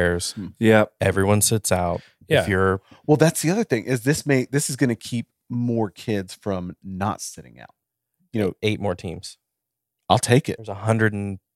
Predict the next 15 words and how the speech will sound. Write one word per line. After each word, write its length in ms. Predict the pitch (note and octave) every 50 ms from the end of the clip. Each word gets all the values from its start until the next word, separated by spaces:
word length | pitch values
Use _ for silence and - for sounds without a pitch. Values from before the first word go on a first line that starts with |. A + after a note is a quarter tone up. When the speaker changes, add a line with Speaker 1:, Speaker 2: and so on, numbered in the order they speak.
| _ _ _ _ _ _ _ _ _
Speaker 1:
thirty 420 | - G#2+ G#2+ G#2+ A2 A2 A2 A#2 A#2+ - - _ _ _ _ _ _ _ _ _ _ _ _ _ _ _
Speaker 2:
Yeah, 60 | - B2
Speaker 1:
N 60 | A#2
C 120 | - - A#2
double 200 | A2 G#2+ A2+ A2+
A 40 |
Speaker 2:
but 60 | A2+ -
Speaker 1:
teams. 120 | - B2+
Speaker 2:
eight 100 | C3 A#2+
more 160 | A#2+ A2+ A2 G#2+
of 100 | F#2 -
the 60 | -
top 280 | - - A#2+ G2+ -
teams. 380 | - - F2 G1+ G1+ - - - _ _ _ _ _ _ _ _ _ _ _ _ _ _ _ _ _ _ _ - -
Speaker 1:
Yeah. 160 | - - -